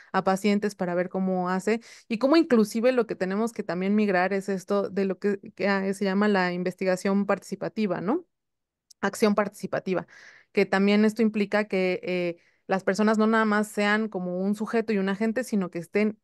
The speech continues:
involucrados en incluso cómo desarrollo la pregunta y qué pregunta tengo. Entonces, creo que más allá de, de, otra vez, como que creo que esta parte de qué es lo ajeno, qué es lo otro, incorporemos en, en, en esto que puede hacer una,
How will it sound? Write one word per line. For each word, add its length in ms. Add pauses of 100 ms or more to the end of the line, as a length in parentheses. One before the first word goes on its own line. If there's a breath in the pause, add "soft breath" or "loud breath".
involucrados 880
en 160
incluso 480
cómo 260
desarrollo 460
la 140
pregunta 340
y 60
qué 180
pregunta 500
tengo. 340 (400 loud breath)
Entonces, 240
creo 200
que 80
más 240
allá 380
de, 340
de, 320
otra 280
vez, 180
como 220
que 100
creo 160
que 100
esta 220
parte 280
de 160
qué 200
es 120
lo 120
ajeno, 460
qué 180
es 120
lo 140
otro, 380 (320 soft breath)
incorporemos 800
en, 300
en, 420 (260)
en 200
esto 260
que 100
puede 320
hacer 220
una, 400